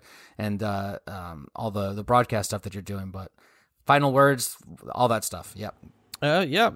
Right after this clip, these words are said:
Speaker 2: uh, thanks for having me. It's been great. It's been awesome to just sit and talk with you guys, and it's so nice to do a podcast where I can relax and not have to, like, research five thousand things be-,
Speaker 1: <laughs>
Speaker 2: beforehand. I, like, genuinely appreciate and love that, so thank you. Um,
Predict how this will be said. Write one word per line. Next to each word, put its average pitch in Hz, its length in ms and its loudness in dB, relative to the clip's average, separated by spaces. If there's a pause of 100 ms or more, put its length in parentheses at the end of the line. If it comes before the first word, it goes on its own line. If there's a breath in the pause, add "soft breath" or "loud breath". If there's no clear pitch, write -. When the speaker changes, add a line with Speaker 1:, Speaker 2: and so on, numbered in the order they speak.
Speaker 2:
uh, 135 160 2
thanks 147 280 0
for 139 140 4
having 139 240 4
me. 175 80 -2
It's 151 140 -4
been 127 180 0
great. 127 240 2
It's - 100 -6
been 120 120 0
awesome 120 280 0
to 117 120 -2
just 113 220 0
sit - 140 0
and 123 200 -2
talk 120 180 2
with - 100 -4
you 127 60 -2
guys, 135 300 2
and 120 100 -4
it's - 100 -10
so 127 200 -2
nice 123 320 -2
to - 60 -12
do 123 100 0
a 123 60 0
podcast 120 500 0
where 123 100 0
I 117 80 -2
can 113 180 -8
relax 113 460 -2
and 113 320 -6
not 113 220 0
have 117 160 -2
to, 113 100 -2
like, 113 240 -2
research 120 380 -6
five 113 260 0
thousand 110 320 -2
things 110 320 -2
be-, 113 140 -2
Speaker 1:
<laughs> 107 140 -4
Speaker 2:
beforehand. 127 540 0
I, 120 100 -2
like, 113 340 -4
genuinely 113 640 2
appreciate 117 460 -2
and 117 140 -6
love 120 160 -2
that, 127 220 2
so 110 100 -6
thank 120 300 -6
you. 147 100 -2 (540 loud breath)
Um, 127 560 0